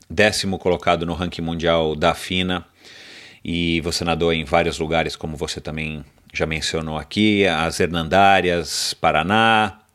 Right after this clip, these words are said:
é, aquela de Santa Fé, Capri Nápoles, que deve ser o máximo. Enfim, é, essas provas com certeza te proporcionam uma experiência muito legal, tanto como nadador, como, como de vida, como oportunidade de conhecer as pessoas.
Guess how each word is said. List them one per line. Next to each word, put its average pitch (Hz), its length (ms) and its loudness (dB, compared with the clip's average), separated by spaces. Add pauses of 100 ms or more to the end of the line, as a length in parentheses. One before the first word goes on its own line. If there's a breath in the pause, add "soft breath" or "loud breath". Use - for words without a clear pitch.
(140)
é, 76 800 -8
aquela 80 300 -4
de 76 80 -8
Santa 76 320 -4
Fé, 98 380 2
Capri 87 420 2
Nápoles, 92 500 -2
que - 100 -18
deve 78 220 -8
ser - 140 -4
o 73 60 -6
máximo. 90 720 -2 (600 loud breath)
Enfim, 104 460 0 (420 loud breath)
é, 92 560 2
essas - 240 -2
provas 117 360 4
com 123 160 0
certeza 110 400 2
te 110 100 -4
proporcionam 101 680 0
uma 98 140 -2
experiência 90 1040 0 (380 soft breath)
muito 92 280 -2
legal, 90 360 4
tanto 90 320 -6
como 85 260 -4
nadador, 82 460 2
como, 92 460 -2
como 90 240 -4
de 82 120 -2
vida, 82 300 0
como 85 180 -4
oportunidade 80 560 -2
de 76 100 -8
conhecer 80 420 -4
as 76 120 -4
pessoas. - 560 -2